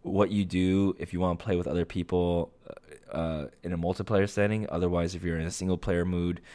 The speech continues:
you most likely just play Minecraft, uh, which <laughs> is really crazy for me to just think and say because, you know, I was <laughs> essentially playing Minecraft, uh, when the beta came out, and,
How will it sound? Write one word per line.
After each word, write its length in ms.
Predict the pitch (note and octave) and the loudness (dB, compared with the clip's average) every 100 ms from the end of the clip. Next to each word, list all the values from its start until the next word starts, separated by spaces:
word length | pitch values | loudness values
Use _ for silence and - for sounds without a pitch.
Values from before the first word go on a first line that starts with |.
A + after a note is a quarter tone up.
| - - | -20 -6
you 160 | F2+ F2+ | 0 0
most 420 | F2+ F#2+ G#2+ - | 4 6 6 4
likely 280 | G2 F#2+ F#2 | 2 2 0
just 240 | F#2 - | -2 -2
play 160 | - F2+ | -2 -2
Minecraft, 720 | D#2+ D#2+ F2+ - G#2+ G#2 - - - - - - - | -2 -4 -4 0 0 0 -4 -16 -20 -20 -20 -18 -2
uh, 260 | F2 E2+ | 2 4
which 360 | E2+ G#2 G2+ - - - E2+ | 6 4 4 -2 -8 -12 -8
<laughs> 300 | - A#2 - | -6 -8 -6
is 260 | - B2 A#2 - | 0 0 0 -6
really 460 | - F#2 G#2+ D3+ D#3 | -8 2 8 8 6
crazy 460 | G#2 - C3 A#2 E2+ | 2 0 0 2 -2
for 240 | - E2+ | -2 -2
me 180 | E2+ G2 | 0 -2
to 140 | F#2+ F2 | -4 0
just 300 | F2+ - - | 0 0 -2
think 240 | F#2 F#2 | -2 -2
and 140 | E2 | -4
say 380 | E2 F#2 F#2 E2 | -2 0 0 0
because, 520 | E2+ E2+ - D#2+ D#2+ - | -4 -8 -8 -6 -8 -8
you 100 | E2+ | -6
know, 240 | E2+ D#2+ D#2+ - - _ - | -4 -4 -8 -14 -20 _ -4
I 100 | F2+ | -2
was 360 | F#2 F2 F2 - _ | 0 -2 -8 -16 _
<laughs> 100 | - | -12
essentially 600 | D2 - - A2+ A#2+ G#2 | -8 -6 0 2 2 0
playing 400 | - A2 F#2+ F2+ | 0 0 0 -2
Minecraft, 600 | D#2 F2+ G2 - F2 E2+ - - - - - - - _ | -2 -2 -2 -2 -2 -2 -6 -20 -20 -20 -20 -20 -20 _
uh, 400 | - E2+ E2 E2+ | -4 -2 -2 -4
when 260 | D#2 F#2+ F#2 | -6 -6 -6
the 60 | |
beta 380 | D#2+ E2+ G#2+ A2 | -4 0 2 2
came 280 | F2+ E2 D#2 | 0 -6 -6
out, 300 | D2 D#2+ - _ _ _ | -6 -6 -8 _ _ _
and, 480 | E2+ E2+ E2 E2 D#2+ | -6 -4 -4 -6 -6